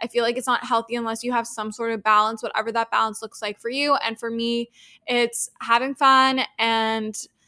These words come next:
chilling out and, like, just enjoying myself with my friends. So I really have been loving that.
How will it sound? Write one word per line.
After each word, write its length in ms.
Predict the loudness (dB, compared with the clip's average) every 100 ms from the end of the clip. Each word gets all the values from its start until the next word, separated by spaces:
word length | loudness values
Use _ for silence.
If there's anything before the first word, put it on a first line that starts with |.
| _ _ -12
chilling 360 | -2 0 2
out 400 | 4 6 6 4 2
and, 180 | -2 -2
like, 160 | -4
just 200 | -6 -4
enjoying 400 | -4 -2 -2 -2
myself 400 | -4 -4 -2 -2
with 100 | -4
my 160 | -4 -4
friends. 540 | -2 -2 -2 -6 -12 _
So 340 | -4 0 2
I 160 | 2 0
really 340 | 0 -2 -2
have 400 | -2 -2 -4 -4 -8
been 160 | -6 -4
loving 300 | -4 -4 -4
that. 280 | -2 -2